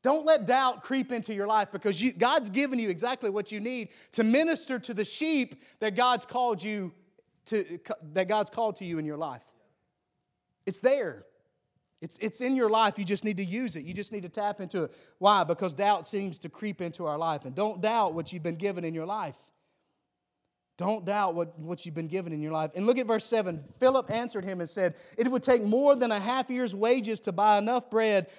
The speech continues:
for each one of us to have a bite." Philip was basically saying, "God, listen, even if we had it, it's still not enough.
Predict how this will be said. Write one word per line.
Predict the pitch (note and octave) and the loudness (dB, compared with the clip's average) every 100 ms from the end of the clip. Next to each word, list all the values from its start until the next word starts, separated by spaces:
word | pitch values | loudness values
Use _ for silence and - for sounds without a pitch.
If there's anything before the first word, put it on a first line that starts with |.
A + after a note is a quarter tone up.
| - | -4
for | - G#3+ | 2 2
each | B3+ C4 A3 | 2 0 0
one | A#3+ B3+ | 0 2
of | A3 | 2
us | G#3+ - - | 0 0 -8
to | A3+ | -6
have | F#3 A3 A3+ | -2 0 2
a | F#3+ | 2
bite." | G#3 A#3+ F3 - - _ - | 0 0 0 -4 -12 _ 4
Philip | C#4 C#4+ | 6 6
was | A3 F3 | 6 4
basically | A#3+ A#3+ G#3 G3 | 6 6 2 -4
saying, | A3+ G3+ F3 | 0 0 0
"God, | F#3 G3 F#3 | 2 2 4
listen, | G#3 E3+ C3+ _ - | 2 0 -10 _ -2
even | A#3 B3 | 0 2
if | G#3 | 0
we | F#3+ | -2
had | E3 G3+ F#3 | 0 0 0
it, | D#3 | -4
it's | D3 | -8
still | - D3+ | -8 -6
not | C#3 | -6
enough. | B2+ A#2 A2 | -10 -12 -16